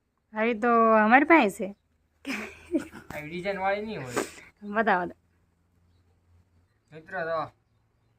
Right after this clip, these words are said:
Speaker 2: આ કિચન વાળી છે આપણે. આનું કારણ મંગાવવાનું છે, એકસો અઠ્યાવીસ જીબી છે, એચપી ની છે. અને મિત્રો, આ કારણ, કારણ શું છે મંગાવવાનું? મારામાં સ્ટોરેજ ફૂલ થઈ જાય, વીડિયો ઉતારી ઉતારે અને મોબાઈલ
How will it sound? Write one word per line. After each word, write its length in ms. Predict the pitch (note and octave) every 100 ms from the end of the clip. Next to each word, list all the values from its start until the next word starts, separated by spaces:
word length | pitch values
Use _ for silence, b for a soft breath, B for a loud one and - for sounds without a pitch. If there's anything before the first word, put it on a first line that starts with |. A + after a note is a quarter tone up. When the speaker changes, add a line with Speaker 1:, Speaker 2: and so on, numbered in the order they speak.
| _ _ _ _ _ _ _ _
Speaker 2:
આ 20 | C#3+
કિચન 320 | - - A3+
વાળી 320 | F3+ E3+ D#3+ C#3
છે 60 |
આપણે. 320 | B2+ A#2+ A#2 - _ _ _ _ _ _ _ _ _ _ _ _ _ _ _ - -
આનું 200 | A3 B3
કારણ 260 | G3 G#3+ A#3+
મંગાવવાનું 400 | A3+ A#3+ A#3 A3+
છે, 100 | G#3+
એકસો 280 | G#3 - G#3
અઠ્યાવીસ 360 | G3 G3+ G3
જીબી 260 | F3 F#3+ F3+
છે, 160 | F#3+ G3+ G#3 -
એચપી 360 | D#3+ D#3+ E3 F3
ની 140 | E3
છે. 80 | D#3
અને 220 | E3+ D3+
મિત્રો, 300 | C#3 D#3 -
આ 60 | D#3
કારણ, 320 | - D#3 E3 - - - - -
કારણ 300 | - F#3+ A#3
શું 160 | A3+ C#4
છે 100 | A3
મંગાવવાનું? 360 | F#3 F#3 E3
મારામાં 380 | D3+ E3 F#3 F3+
સ્ટોરેજ 400 | E3 F#3 F#3 E3+ - _ - - -
ફૂલ 220 | A3+ F#3+
થઈ 160 | F3
જાય, 140 | F3 D#3+
વીડિયો 280 | D#3+ E3 D#3+
ઉતારી 300 | D#3+ E3 D#3+
ઉતારે 440 | D#3 D#3 D#3 D#3+
અને 320 | D3 C#3+ C#3 C3 - _ _ _ _ -
મોબાઈલ 280 | D3+ D#3+